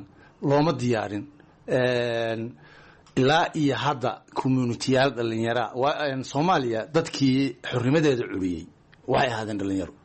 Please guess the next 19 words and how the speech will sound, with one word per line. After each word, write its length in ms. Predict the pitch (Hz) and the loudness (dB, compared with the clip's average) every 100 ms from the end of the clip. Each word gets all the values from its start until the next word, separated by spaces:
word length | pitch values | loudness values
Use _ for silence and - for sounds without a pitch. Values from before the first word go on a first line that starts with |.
| - - - | -20 -14 -6
S 180 | 113 135 | -2 2
Y 220 | 113 135 | 2 0
L 60 | 131 | -2
bay 120 | 135 | -2
ahaadeen, 420 | 135 135 143 147 151 - - - - - 131 | -2 -2 -2 -2 -6 -18 -20 -20 -20 -6 0
ilaa 260 | 135 175 165 | 4 4 2
iyo 380 | 156 147 143 - - - - | 2 4 2 -2 -20 -8 0
nimanka 240 | 165 139 | 0 0
xornimada 360 | 127 131 131 110 | -2 0 -2 -2
keenay. 320 | - 92 87 - - - - - | -6 -8 -8 -14 -20 -20 -20 -2
Ilaa 360 | 127 143 170 180 | 2 4 4 2
iyo 220 | - 143 127 | 0 0 0
hadda 320 | 127 123 110 113 - | -4 -4 -6 -4 2
dad 140 | 160 135 | 2 4
dhalinyara 520 | 135 117 110 104 104 90 - _ _ _ _ - _ _ _ _ - | 2 2 0 0 -2 -4 -10 _ _ _ _ -20 _ _ _ _ 0
oo 200 | 123 123 | 4 4
diyaarsan 1000 | 117 120 147 147 123 113 - - 135 131 - - - - - | 2 4 4 6 4 0 -6 -2 0 -2 -6 -20 -20 -4 0
oo 100 | 135 | 4
dowladda 600 | 143 156 175 170 123 | 6 6 4 2 -2